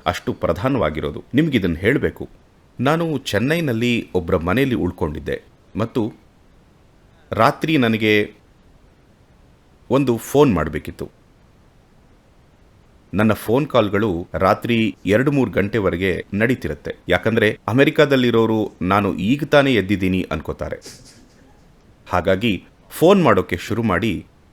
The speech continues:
ಹಲವು ಸಂಗತಿಗಳಾಗತ್ವೆ. ಹಾಗಾಗಿ ಪ್ರತಿದಿನ ಎರಡು ಗಂಟೆ ಆಗೋದು ತುಂಬಾ ಸಹಜ ಆಗಿತ್ತು. ನಾನು ಫೋನ್ನಲ್ಲಿ ಮಾತಾಡ್ತಿದ್ದೆ ಮತ್ತು ಚಾರ್ಜ್ ಹೊರಟೋಯ್ತು.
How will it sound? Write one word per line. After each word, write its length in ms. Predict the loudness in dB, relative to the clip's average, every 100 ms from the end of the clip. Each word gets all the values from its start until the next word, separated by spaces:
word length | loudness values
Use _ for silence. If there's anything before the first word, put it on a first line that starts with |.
| _ _ _ _
ಹಲವು 340 | 2 4 4
ಸಂಗತಿಗಳಾಗತ್ವೆ. 920 | 2 0 -2 -6 -8 -8 -10 -14 -14 -2
ಹಾಗಾಗಿ 540 | 0 2 0 0 -4 0
ಪ್ರತಿದಿನ 400 | 2 2 2 2
ಎರಡು 400 | 4 4 2 2
ಗಂಟೆ 240 | 0 0
ಆಗೋದು 480 | 0 0 0 0 -4
ತುಂಬಾ 300 | -2 0 0
ಸಹಜ 380 | 0 -2 0 0
ಆಗಿತ್ತು. 520 | 0 -4 -8 -10 -12 _ 2
ನಾನು 220 | 4 4
ಫೋನ್ನಲ್ಲಿ 500 | 2 2 4 2 2
ಮಾತಾಡ್ತಿದ್ದೆ 800 | 0 0 -2 -2 -8 -4 -4 -4
ಮತ್ತು 400 | -4 0 0 0 -6 _ _ _ _ _ _ _ _ _ _ _ _ _ 0
ಚಾರ್ಜ್ 340 | 4 4 2
ಹೊರಟೋಯ್ತು. 580 | -2 -2 0 -8 -8 -8